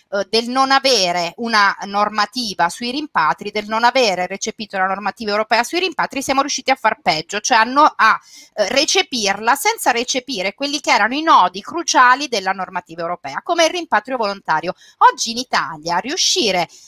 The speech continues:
a, ehm, provvedere e riuscire ad ottenere un rimpatrio volontario che, eh, resta meramente facoltativo e molto spesso dimenticato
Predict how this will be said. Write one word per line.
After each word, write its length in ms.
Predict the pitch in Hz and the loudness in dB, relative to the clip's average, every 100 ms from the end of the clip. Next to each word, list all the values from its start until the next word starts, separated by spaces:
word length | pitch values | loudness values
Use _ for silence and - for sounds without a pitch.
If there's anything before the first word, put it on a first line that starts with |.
| - | -4
a, 320 | 269 240 180 - | 0 2 0 -2
ehm, 640 | 196 185 180 190 190 185 _ | 0 2 2 -2 -16 -18 _
provvedere 880 | 392 427 320 254 202 165 156 156 - - - | -2 0 0 -2 -4 -6 -6 -8 -12 -16 0
e 120 | 240 | 0
riuscire 460 | 285 349 - 269 | 2 0 0 2
ad 120 | 254 392 | 2 2
ottenere 840 | 494 - 330 202 160 151 156 151 | 0 -2 -8 -6 -10 -10 -10 -6
un 140 | 320 | -4
rimpatrio 600 | 370 359 320 190 170 196 196 | -2 -4 -4 -4 -4 -6 -4
volontario 1040 | 311 262 202 - 127 95 160 185 233 269 | -2 -2 -4 -6 -6 -6 -6 2 2 2
che, 420 | - 294 302 180 165 | 0 2 4 2 -2
eh, 260 | 196 185 180 | -2 0 2
resta 640 | 247 302 - - 233 - | 2 0 -2 2 4 2
meramente 640 | 226 233 226 247 440 381 | 0 2 2 2 -2 -4
facoltativo 720 | - 185 196 185 190 - 294 185 | -6 -6 -6 -8 -10 -8 -6 -8
e 60 | |
molto 220 | 185 - 202 | -10 -14 -10
spesso 360 | - 349 - 196 | -4 -4 -2 -6
dimenticato 920 | 196 185 - 202 247 180 - 160 | -8 -16 -18 -2 2 2 0 -6